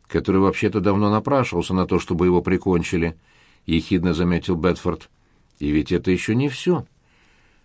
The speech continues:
Политик, который на каждом углу кричит, что он будет бороться с коммунизмом, если его изберут — само собой, обличает мистера Возмездия как коммуниста.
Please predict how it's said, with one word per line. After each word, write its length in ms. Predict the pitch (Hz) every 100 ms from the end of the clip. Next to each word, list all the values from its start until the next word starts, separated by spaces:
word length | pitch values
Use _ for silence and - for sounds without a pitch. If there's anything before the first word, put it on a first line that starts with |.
| _
Политик, 500 | - 120 180 - 87
который 280 | - - 101
на 140 | 107 101
каждом 400 | 117 101 107 107
углу 260 | 101 117
кричит, 540 | 104 101 - 127 - - _ -
что 220 | - 104
он 140 | 107
будет 260 | 87 107 98
бороться 420 | 92 110 104 107
с 80 | 90
коммунизмом, 800 | 104 101 98 117 120 123 123 123 _ _
если 340 | 98 110 - 117
его 220 | 113 113
изберут — 460 | 98 110 113 107 - _ -
само 280 | - 95 95
собой, 420 | - 98 101 95 _ _ _ _ _ _
обличает 540 | - 90 123 123 185 175
мистера 300 | 175 170 160
Возмездия 720 | 160 156 175 180 107 80 78 - _ _ -
как 260 | 139 -
коммуниста. 840 | - 156 165 143 123 - 117 110